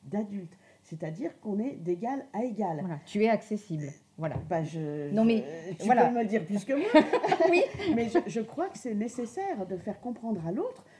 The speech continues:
Speaker 1: qu'on n'est pas là pour lui dire qu'il ne sait pas ou qu'il ne va pas bien faire, mais qu'on est là au contraire pour aller piocher dans tout ce qu'il a envie de me dire qu'il ne sait pas faire
Speaker 2: Hmm.
Speaker 1: et que je vais essayer de lui apporter.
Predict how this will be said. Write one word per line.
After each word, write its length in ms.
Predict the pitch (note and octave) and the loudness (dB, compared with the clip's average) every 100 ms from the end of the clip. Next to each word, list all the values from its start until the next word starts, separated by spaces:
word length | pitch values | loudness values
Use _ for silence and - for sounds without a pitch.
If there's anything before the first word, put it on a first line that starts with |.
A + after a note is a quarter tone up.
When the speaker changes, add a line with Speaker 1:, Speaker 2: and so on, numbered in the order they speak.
| _ | _
Speaker 1:
qu'on 120 | F#3+ | -2
n'est 120 | E3+ | 0
pas 180 | E3 F3+ | -2 -2
là 200 | F#3+ G3 | -2 -2
pour 260 | F#3+ D#3+ D3+ | -4 -10 -8
lui 140 | D#3+ | -8
dire 220 | D#3 F3+ - _ | -8 -10 -12 _
qu'il 260 | _ C#3 C3 | _ -4 -2
ne 100 | C3+ | -4
sait 180 | C3+ D3+ | -6 -8
pas 320 | G3 G3+ F#3+ | -6 -4 -4
ou 60 | C#3 | -6
qu'il 220 | - D3+ C#3+ | -6 -6 -4
ne 80 | C#3+ | -6
va 140 | C3+ | -8
pas 140 | - A2+ | -10 -6
bien 180 | F3 G#3 | -6 -6
faire, 340 | F#4 G4+ G#3 - - | -6 -8 -10 -14 -8
mais 100 | E3+ | -6
qu'on 180 | E3 F#3 | -2 0
est 80 | F#3+ | 0
là 140 | F3+ | 0
au 40 | F3+ | -4
contraire 600 | C4 C4 - G4+ C#4+ C#3+ - _ | -4 -6 -6 -4 -4 -6 -12 _
pour 120 | G#3+ | -6
aller 160 | G3 E3+ | -2 -2
piocher 420 | - E4+ - F#4 | -2 -4 0 -2
dans 220 | G#3 F3+ - _ _ _ _ - | -2 -6 -10 _ _ _ _ -8
tout 120 | G4 | -8
ce 80 | - | -4
qu'il 200 | D#4 C4 | -2 -2
a 60 | |
envie 200 | A#3 C4+ | 0 0
de 60 | B3 | 0
me 100 | A3 | -2
dire 180 | A3+ - | -6 -6
qu'il 100 | F#3 | -8
ne 40 | |
sait 140 | - F3 | -4 -4
pas 140 | - | -4
faire 380 | - B3 F#4 A#3+ | -2 0 0 0
Speaker 2:
Hmm. 140 | G3+ A#3+ - | 2 2 0
Speaker 1:
et 80 | E3 | -6
que 160 | F3 D#3+ | -2 -2
je 220 | C#3+ C#3+ | -4 -4
vais 120 | D#3+ | -4
essayer 320 | D3+ D3+ E3 G#3 | -4 -4 -6 -4
de 60 | |
lui 80 | D3 | -6
apporter. 420 | B2+ E3+ - C#3+ | -6 -10 -10 -14